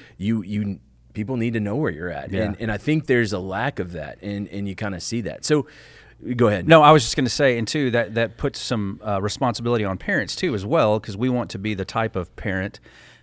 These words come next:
Speaker 2: um, where our kids respect that authority, right? We don't wanna, we don't wanna be, um, you know, <laughs> just all negative, all rules,
Speaker 1: Yeah.
Speaker 2: all everything all the time, where it just makes it hard for our students to, to, to, to follow our lead, to follow. We need to go first, and by going first, that means we're the first to love,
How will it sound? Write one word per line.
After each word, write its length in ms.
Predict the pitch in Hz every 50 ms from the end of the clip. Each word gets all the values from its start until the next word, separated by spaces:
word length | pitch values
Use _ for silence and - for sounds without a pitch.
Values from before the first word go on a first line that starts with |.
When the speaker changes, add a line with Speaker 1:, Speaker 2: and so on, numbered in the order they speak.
| _ -
Speaker 2:
um, 340 | 113 104 101 95 98 101 98
where 300 | 98 107 101 98 95 -
our 220 | 95 98 95 92 87
kids 400 | - - 123 110 101 92 - 107
respect 380 | 104 - - - 190 185 -
that 160 | - 98 90
authority, 420 | 90 - - 104 95 90 85 87 90
right? 180 | 95 107 113 95
We 100 | 110 123
don't 140 | 123 117 110
wanna, 320 | 113 110 101 90 92 - - - - - - - - _
we 100 | - 123
don't 80 | 127 123
wanna 140 | 117 110 104
be, 380 | 98 110 107 107 101 95 98 73
um, 500 | 98 98 98 95 92 90 90 90 87 - - _ _ - - - -
you 120 | 110 104
know, 240 | 95 87 90 90 - - - -
<laughs> 200 | - - - - -
just 180 | 120 110 - -
all 220 | - 120 120 117 113
negative, 480 | 117 123 120 113 113 117 117 110 107
all 420 | - 107 110 113 110 110 110 107 110
rules, 440 | 117 123 120 117 110 113 110 95
Speaker 1:
Yeah. 100 | 92 90
Speaker 2:
all 180 | 113 113 107 110
everything 380 | 110 110 113 113 - 120 110 104
all 140 | 110 113 107
the 80 | 101
time, 320 | - - - 120 123 117 107
where 120 | 104 104
it 60 | 101
just 220 | 92 110 107 - -
makes 340 | 107 110 127 - - - -
it 120 | 107 -
hard 420 | - - - 120 120 135 135 117
for 140 | - - 110 95
our 140 | 95 92 -
students 500 | - - - - 117 104 104 87 - - -
to, 180 | - 101 98 95
to, 180 | - - 98 - _ - -
to, 240 | - 107 98 90 87 - -
to 100 | - 107
follow 460 | - - - 110 107 113 110 101 92
our 140 | 92 95 92
lead, 320 | 92 101 95 95 95 92
to 80 | - -
follow. 260 | - - 101 104 101
We 160 | 92 98 110
need 140 | 120 123 117
to 60 | 113 104
go 160 | 113 113 113
first, 480 | 110 - - 127 143 98 101 101 - -
and 100 | 101 95
by 120 | 98 101
going 260 | 98 92 113 117 107 92
first, 260 | - 131 135 - -
that 100 | - 82
means 180 | 104 104 98 92
we're 100 | 107 107
the 80 | 95
first 340 | - - 113 113 107 - -
to 80 | - 95
love, 300 | 95 104 110 117 117